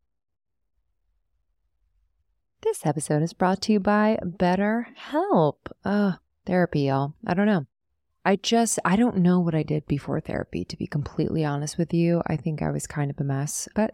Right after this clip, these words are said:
you know, found it when I was meant to. But I have been going to therapy for about s-, six years now, which is so crazy.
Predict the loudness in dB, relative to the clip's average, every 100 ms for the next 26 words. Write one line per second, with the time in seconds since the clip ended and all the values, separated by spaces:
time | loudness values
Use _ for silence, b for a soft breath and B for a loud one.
0 | -2 0 0 -2 -4 0 2 4 4 2
1 | 2 2 0 0 2 2 4 2 2 0
2 | 0 0 0 -2 0 -2 -4 -6 0 2
3 | 4 4 0 _ _ _ _ _ _ _
4 | _ _ -6 -6 -4 -2 0 -2 -6 -16
5 | -16 _ _ _ _ _ _ _ _ -20
6 | -14 -10 -4 -4 -6 -8 -6 -6 -8 -8
7 | -8 -8 -10 -12 -10 -10 -10 -12 -16 -20
8 | -20 -18 -18 -20 -20